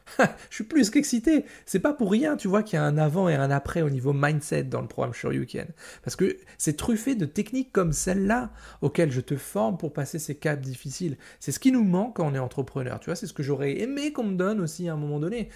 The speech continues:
On m'en a donné certaines, bien sûr, mais il y en a d'autres que j'ai dû aller chercher au forceps. Donc cet atelier dont je te parle, il a la force de te faire progresser.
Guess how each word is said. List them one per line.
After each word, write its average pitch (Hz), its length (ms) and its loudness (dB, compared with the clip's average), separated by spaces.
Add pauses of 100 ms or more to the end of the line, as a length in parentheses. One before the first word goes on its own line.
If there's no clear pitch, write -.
(180)
On - 60 -10
m'en 113 100 -4
a 120 140 0
donné 131 260 2
certaines, 240 460 -4
bien 147 100 0
sûr, 247 240 -4 (300)
mais - 80 -4
il - 20 0
y 131 40 2
en 143 40 2
a 139 80 2
d'autres 208 220 2
que 139 100 -2
j'ai 113 80 -2
dû 127 160 0
aller 151 120 0
chercher - 320 -8
au 214 40 -2
forceps. - 640 -8 (400)
Donc 131 220 -4 (100)
cet - 360 0
atelier 165 500 2
dont 156 140 0
je - 60 -10
te - 80 -6
parle, 160 380 -2 (760)
il 147 80 -2
a 180 40 -2
la 185 100 0
force 185 320 -2
de 139 80 0
te - 80 -8
faire 139 200 -4
progresser. 117 560 -6